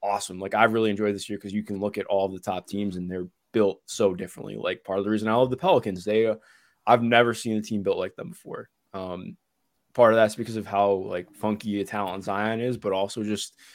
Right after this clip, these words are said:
the way that they're, like, redefining, like, okay, we're going to go crazy and attacking the glass in ways that teams have kind of gone away from over the last half decade, like,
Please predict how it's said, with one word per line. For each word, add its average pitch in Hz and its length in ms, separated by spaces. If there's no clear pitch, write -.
the 117 80
way 113 240
that 113 140
they're, 113 180
like, 104 260
redefining, 104 520
like, 110 140
okay, 131 280
we're 107 200
going 120 200
to 117 80
go 117 100
crazy 113 480
and 95 100
attacking 95 400
the 92 60
glass 101 640
in 104 160
ways 101 240
that 95 220
teams 101 220
have 92 100
kind 98 180
of 95 120
gone 104 180
away 135 180
from 110 200
over 101 180
the 95 80
last 92 260
half 90 220
decade, - 360
like, 98 220